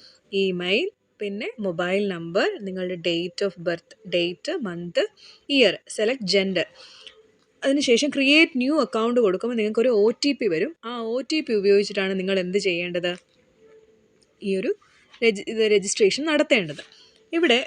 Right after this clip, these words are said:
റെഫറൽ കോഡ് കണ്ടോടാ, അതെന്താണെന്ന് ചോദിച്ചു കഴിഞ്ഞാൽ ഒരുപാട് പേര് ഡൗട്ട് ചോദിച്ചു എന്താണ് റെഫറൽ കോഡ് എന്ന്. റെഫറൽ കോഡ് എന്താണെന്ന് ചോദിച്ചു കഴിഞ്ഞാൽ,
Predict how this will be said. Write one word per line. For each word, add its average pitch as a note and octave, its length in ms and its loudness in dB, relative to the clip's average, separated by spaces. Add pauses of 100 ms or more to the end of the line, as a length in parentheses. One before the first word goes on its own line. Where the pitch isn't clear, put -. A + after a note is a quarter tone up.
(140)
റെഫറൽ E4+ 380 2
കോഡ് G3+ 280 2
കണ്ടോടാ, F3 440 -4
അതെന്താണെന്ന് A#3 760 0
ചോദിച്ചു F#3+ 360 -2
കഴിഞ്ഞാൽ F3+ 340 0
ഒരുപാട് B3 380 0
പേര് A3 220 4
ഡൗട്ട് F#3+ 320 0
ചോദിച്ചു F3+ 240 0
എന്താണ് G3 420 -2
റെഫറൽ A#3+ 360 0
കോഡ് D#3 240 -6
എന്ന്. G3+ 140 -8
റെഫറൽ D#4 320 0
കോഡ് A3 200 -2
എന്താണെന്ന് F#3 400 -4
ചോദിച്ചു E3+ 240 -6
കഴിഞ്ഞാൽ, D3+ 440 -6